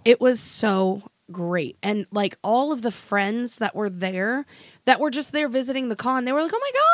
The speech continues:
gosh, you're here." I'm like, "Yeah, we're doing the podcast thing in the stage." And they're like, "Cool." So they showed up. Um, it was almost like a, being a stand-up comedian as well.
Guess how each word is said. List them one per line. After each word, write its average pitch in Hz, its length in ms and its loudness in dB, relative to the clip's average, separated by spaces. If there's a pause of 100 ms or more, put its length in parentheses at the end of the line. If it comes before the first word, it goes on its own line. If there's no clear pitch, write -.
gosh, - 140 -2
you're 466 180 2
here." 523 240 -4 (120)
I'm 359 60 -2
like, 302 200 -4
"Yeah, 339 120 -4
we're 302 120 -4
doing 302 160 -8
the 302 80 -8
podcast 285 520 -10
thing 190 240 -6
in 196 60 -6
the 208 80 -6
stage." 240 560 -6 (420)
And - 60 -8
they're 311 80 -4
like, 339 220 -4
"Cool." 466 460 2
So - 180 -2
they 202 120 -2
showed 190 280 -4
up. 180 260 -2 (540)
Um, 180 440 -4 (520)
it 285 100 2
was 294 120 0
almost 440 300 0
like 453 160 -2
a, 226 220 0 (500)
being 269 280 -2
a 202 40 -4
stand-up 220 500 -6
comedian 190 520 -6
as 185 140 -12
well. 190 400 -6